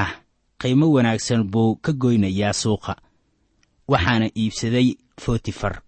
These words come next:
oo ahaa madaxii waardiyaasha. Potifar wuxuu ku jiray ciidanka, wuxuuna xafiis ku lahaa xerada gaashaandhigga. Wuxuuna ka mid ahaa ragga sare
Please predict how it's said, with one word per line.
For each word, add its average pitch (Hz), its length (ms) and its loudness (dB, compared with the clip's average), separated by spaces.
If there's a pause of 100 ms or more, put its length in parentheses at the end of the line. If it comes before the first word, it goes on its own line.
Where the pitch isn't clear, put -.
(140)
oo 120 160 -2
ahaa 117 400 0 (680)
madaxii 139 460 0
waardiyaasha. 104 800 -2 (1200)
Potifar 120 600 0 (140)
wuxuu 123 420 -2
ku 139 140 -4
jiray 123 320 -4
ciidanka, 107 640 -4
wuxuuna 117 400 -2
xafiis 113 400 -4
ku 139 100 -4
lahaa 110 340 0 (1400)
xerada 139 300 0
gaashaandhigga. 104 680 -2 (920)
Wuxuuna 131 400 2
ka - 120 0
mid 120 200 4
ahaa 107 400 -2
ragga 113 320 -4
sare 117 300 -2